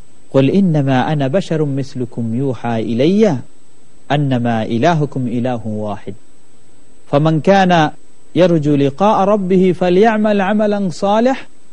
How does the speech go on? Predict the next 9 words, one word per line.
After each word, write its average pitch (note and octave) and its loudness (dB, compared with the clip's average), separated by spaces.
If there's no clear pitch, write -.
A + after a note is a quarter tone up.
ওয়া G3 6
লা D4+ 8
ইউশরিক B3 6
বিইবাদাতি G#3 4
রাব্বিহি F3+ 2
আহাদা।" A2 -2
আয়াতটি D#3 2
অত্যন্ত A#3+ 2
গুরুত্বপূর্ণ। E3+ 2